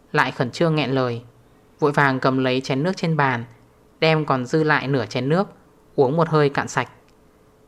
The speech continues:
Sau đó bỏ xuống chén nước, quay đầu nhìn về phía Trương Mặc.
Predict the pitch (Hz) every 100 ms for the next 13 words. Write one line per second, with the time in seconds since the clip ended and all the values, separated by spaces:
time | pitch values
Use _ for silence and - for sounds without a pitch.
0 | _ - 156 139 123 147 151 113 135 123
1 | 127 123 165 190 - _ _ _ 156 151
2 | 143 123 117 - 135 127 120 117 113 127
3 | 120 123 147 135